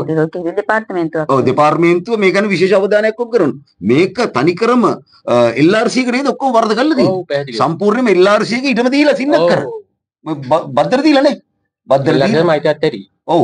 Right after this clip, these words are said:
Speaker 2: ඈ?
Speaker 3: එල් ආර් සී එක තමන්ගේ අයිතිය අත්තේ නීති අනුකූල අයිතිය.
Speaker 2: අයිතිය අත්තරියා.
Speaker 3: ඔව්,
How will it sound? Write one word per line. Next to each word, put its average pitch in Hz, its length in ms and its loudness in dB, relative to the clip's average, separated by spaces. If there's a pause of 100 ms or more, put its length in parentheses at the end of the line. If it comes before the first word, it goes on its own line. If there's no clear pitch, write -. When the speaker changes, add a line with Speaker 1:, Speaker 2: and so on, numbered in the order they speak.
Speaker 2:
ඈ? - 200 -2 (200)
Speaker 3:
එල් 117 180 0
ආර් 127 120 2
සී 165 120 -6
එක 175 80 -2
තමන්ගේ 156 300 2
අයිතිය 170 240 2
අත්තේ 185 280 0
නීති 180 240 0
අනුකූල 190 260 2
අයිතිය. 185 260 -4 (120)
Speaker 2:
අයිතිය 160 320 0
අත්තරියා. 190 420 0
Speaker 3:
ඔව්, 147 160 -4